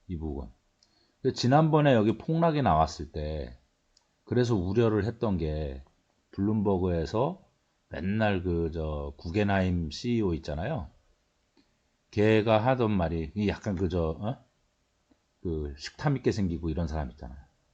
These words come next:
햄버거 기름기처럼 얼굴 생긴 사람. 이 사람이 맨날 이만 달러 간다는 소리 하죠. 그게 왜냐면 이거 저점을 연결했을 때 여기를 보는 거.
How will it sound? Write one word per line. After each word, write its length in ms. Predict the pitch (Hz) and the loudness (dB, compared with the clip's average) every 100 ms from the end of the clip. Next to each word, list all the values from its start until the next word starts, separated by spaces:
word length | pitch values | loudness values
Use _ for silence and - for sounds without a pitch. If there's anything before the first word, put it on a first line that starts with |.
| _ | _
햄버거 760 | - 123 117 104 92 85 76 71 - _ _ _ _ _ _ | -6 -2 0 2 2 0 -2 -6 -14 _ _ _ _ _ _
기름기처럼 580 | - 95 87 87 - 73 | -6 -4 -6 -10 -10 -10
얼굴 240 | 71 71 - | -8 -8 -8
생긴 300 | 71 60 57 | -10 -14 -18
사람. 160 | - _ _ _ _ _ _ - _ _ _ | -20 _ _ _ _ _ _ -20 _ _ _
이 100 | 104 | -4
사람이 960 | 101 117 117 107 104 104 113 117 113 95 | 4 4 6 8 8 6 4 0 0 -2
맨날 380 | 90 95 113 98 | 0 2 2 2
이만 240 | 98 101 | 2 2
달러 240 | 117 101 | 2 4
간다는 300 | 90 82 80 | 2 0 -2
소리 220 | 71 69 67 | -4 -8 -8
하죠. 240 | 62 - _ _ _ - - - | -10 -18 _ _ _ -20 -20 -10
그게 180 | - 123 | 2 6
왜냐면 420 | 110 107 110 107 | 6 6 4 4
이거 360 | 92 123 127 135 | 2 0 4 4
저점을 720 | 117 - 98 113 156 143 131 | 2 -2 2 2 4 4 6
연결했을 760 | 95 90 104 120 113 - 101 90 | 6 6 4 4 4 0 -4 -4
때 140 | 90 | -2
여기를 340 | 80 78 80 73 | -2 -2 -4 -6
보는 280 | 71 69 | -8 -10
거. 180 | 65 67 | -12 -16